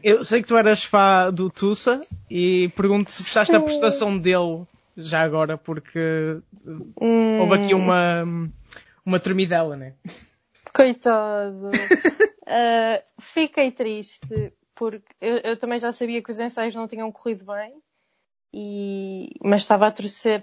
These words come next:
Speaker 2: pela Suécia na mesma e confiante, e fico feliz por ele ter passado, mas
Speaker 1: Uhum.
Speaker 2: acho que não, não tá nada como estava
Speaker 1: Sim.
Speaker 2: no Melody Festival e não vai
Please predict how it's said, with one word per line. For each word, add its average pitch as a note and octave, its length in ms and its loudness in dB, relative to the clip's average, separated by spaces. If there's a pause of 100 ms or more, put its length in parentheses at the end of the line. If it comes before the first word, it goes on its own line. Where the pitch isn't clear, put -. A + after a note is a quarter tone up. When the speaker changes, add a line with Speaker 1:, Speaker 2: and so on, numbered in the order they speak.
Speaker 2:
pela A3 180 0
Suécia A#3+ 520 -4
na G#3 120 -2
mesma B3 540 -6
e G3 500 -12
confiante, A3 840 -8
e D4 100 -2
fico C4+ 200 -4
feliz B3+ 220 -2
por C#4 140 -6
ele C#4 160 4
ter C#4 180 -4
passado, B3+ 560 -8 (420)
mas G#3 240 -8
Speaker 1:
Uhum. G#3 80 -2
Speaker 2:
acho G#3 220 -8 (100)
que G3+ 400 -10
não, F#3 400 -18 (260)
não G3+ 280 -4
tá G#3 240 2
nada G3 640 -8 (360)
como G#3+ 200 -8
estava G#3+ 400 -4
Speaker 1:
Sim. G#3+ 60 -8
Speaker 2:
no G#3+ 100 -8
Melody G#3 380 -6
Festival A3 720 -6 (300)
e G3+ 160 -10
não G3+ 200 -6
vai G3 640 -6